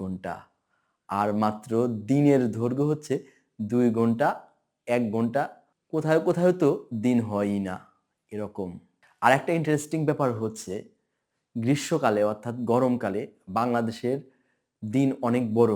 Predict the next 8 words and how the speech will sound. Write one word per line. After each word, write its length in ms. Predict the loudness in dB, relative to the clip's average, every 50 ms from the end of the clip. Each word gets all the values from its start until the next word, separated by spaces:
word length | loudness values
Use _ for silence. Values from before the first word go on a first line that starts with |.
| -2 -4
হয়, 200 | -10 -10 -12 -14 _ _ _ _ _ -6
তাই 120 | -6 -4 -4
না? 80 | -6 -8 -12 -16 _ _ _ _ _ _ _ _ _ _
প্রায় 360 | -8 -6 -6 -6 -6 -8 -10 -12 -16 _ _ _ _
তেরো 200 | 0 0 0 -2 -4
চোদ্দ 200 | -4 -6 -4 -4 -4 -4 -4
ঘন্টার 280 | -6 -4 -4 -4 -4 -4
মতো 140 | -6 -6